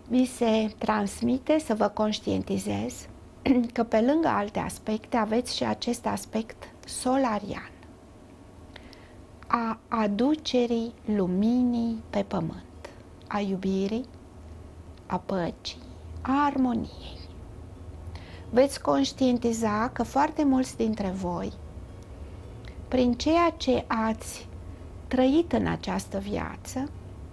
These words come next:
ați tins, ați aspirat către pace, către liniște.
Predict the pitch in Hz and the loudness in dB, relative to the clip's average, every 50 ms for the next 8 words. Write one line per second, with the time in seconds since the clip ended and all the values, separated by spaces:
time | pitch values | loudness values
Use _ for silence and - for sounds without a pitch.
0 | - - - - - - - - - - - - - - - - - 285 269 269 | -14 -16 -14 -14 -14 -14 -14 -16 -14 -14 -16 -16 -16 -14 -8 -2 2 2 2 2
1 | - - - - - - - - - - - - - - - - - - 320 330 | 2 -2 -8 -10 -10 -12 -14 -14 -14 -14 -14 -14 -14 -12 -12 -4 4 6 6 8
2 | 311 262 202 87 - - - - - 247 262 262 - 302 311 330 311 - - - | 6 6 4 0 -4 -6 -8 -4 0 0 0 2 4 4 4 4 2 0 -2 2
3 | 277 262 233 196 180 - - - - - - - - - - - - - 277 - | 2 4 4 2 0 -2 -8 -14 -14 -12 -12 -12 -12 -12 -12 -6 -2 -2 0 2
4 | 277 269 269 - - 190 - - - - - - - - - - 247 247 - 247 | 2 0 0 2 0 -2 -2 -2 -8 -12 -12 -12 -12 -10 -8 -4 -4 -2 0 0
5 | 240 233 233 240 233 214 190 165 - - - - - | 0 2 2 2 2 0 0 -2 -4 -6 -8 -8 -10